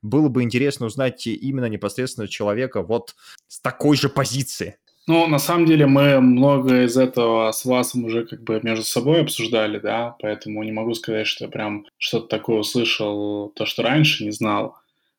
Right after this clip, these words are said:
Speaker 2: Но здесь важнее, наверно, то, что,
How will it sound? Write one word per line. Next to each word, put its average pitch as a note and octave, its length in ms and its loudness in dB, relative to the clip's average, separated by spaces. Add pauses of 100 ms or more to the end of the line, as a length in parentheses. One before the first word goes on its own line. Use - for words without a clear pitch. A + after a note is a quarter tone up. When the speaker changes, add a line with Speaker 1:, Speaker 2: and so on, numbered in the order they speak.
(120)
Speaker 2:
Но A2 640 0
здесь A#2 460 2
важнее, A2 460 0
наверно, A2 600 -2 (200)
то, B2 160 2
что, G#2+ 440 0